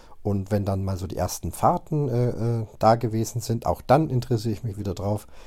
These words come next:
wie es euch dann geht und ob ihr dann auch denkt, dass ihr die richte-, richtige Entscheidung getroffen habt. Ich finde das alles schön, schön spannend.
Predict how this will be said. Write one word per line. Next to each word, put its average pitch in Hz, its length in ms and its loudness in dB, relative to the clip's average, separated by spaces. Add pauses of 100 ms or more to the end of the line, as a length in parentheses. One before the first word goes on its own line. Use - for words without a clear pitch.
(200)
wie 117 160 2
es - 140 -2
euch 104 160 -4
dann 98 160 -2
geht 123 320 0
und - 140 -6
ob - 220 -2
ihr 104 160 -4
dann 92 200 -4
auch - 340 -4 (120)
denkt, 101 360 -4
dass 98 140 -2
ihr 101 60 -6
die 101 80 -4
richte-, 101 360 -4 (460)
richtige 95 420 -2 (200)
Entscheidung 98 540 2 (120)
getroffen - 440 -6
habt. - 280 -10
Ich 107 140 -8
finde 135 160 -2
das 123 160 0
alles 107 340 0 (500)
schön, 107 280 2
schön 104 180 0
spannend. - 500 -2